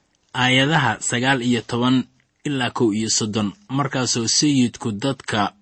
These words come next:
uu ugu sheekaynayay qisadii ku saabsanayd Lazarus oo ahaa miskiin aan waxba haysan, iyo nin hodan ahaa oo siyaabo kala duwan loo qaabilay kadib markii ay dhinteen.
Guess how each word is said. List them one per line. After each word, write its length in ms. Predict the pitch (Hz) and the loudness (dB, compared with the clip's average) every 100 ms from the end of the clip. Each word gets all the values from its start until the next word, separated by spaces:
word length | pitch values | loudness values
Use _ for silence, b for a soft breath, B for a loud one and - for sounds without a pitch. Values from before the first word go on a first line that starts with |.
| - | -6
uu 120 | 113 101 | -6 -4
ugu 140 | 123 | -2
sheekaynayay 920 | 139 135 120 113 127 120 107 101 104 98 | 2 2 0 -2 0 2 2 0 -2 -4
qisadii 420 | 117 - 127 117 | -6 -4 -4 -4
ku 140 | - | -4
saabsanayd 640 | 113 107 104 - 104 104 - - _ _ _ _ _ _ _ | -4 -2 -2 -2 -2 -2 -4 -14 _ _ _ _ _ _ _
Lazarus 760 | - 135 127 117 110 98 - - - | 0 2 2 2 0 0 -2 -6 -12
oo 180 | 123 113 | -2 -2
ahaa 400 | 110 101 107 110 - 123 | 0 0 2 2 -2 -4
miskiin 540 | 123 - - 143 127 | -2 -2 0 2 2
aan 200 | 127 120 | 0 -2
waxba 320 | 113 107 127 123 | -2 -4 -2 -2
haysan, 500 | 107 95 - 117 113 - _ _ _ _ _ _ _ - | -2 -2 0 2 0 -2 _ _ _ _ _ _ _ -4
iyo 220 | 131 127 | 0 2
nin 240 | 135 160 143 | 2 2 2
hodan 340 | 139 143 113 | 2 0 -2
ahaa 460 | 98 98 107 104 - _ _ _ _ _ - | -2 0 2 2 -2 _ _ _ _ _ -10
oo 160 | 120 117 | -4 -4
siyaabo 460 | - 123 120 123 139 | -2 -2 0 0 -2
kala 260 | 131 139 | -2 -2
duwan 420 | 127 113 104 104 98 | -2 -2 0 0 -2
loo 240 | 120 123 120 | -2 0 0
qaabilay 540 | - 104 95 101 107 | 0 -2 -2 -4 -4
kadib 360 | - 127 117 110 | -2 -2 0 0
markii 340 | 117 - 107 | 0 -2 -6
ay 140 | 104 101 | -4 -4
dhinteen. 540 | 98 87 113 98 92 | -4 -4 0 0 -2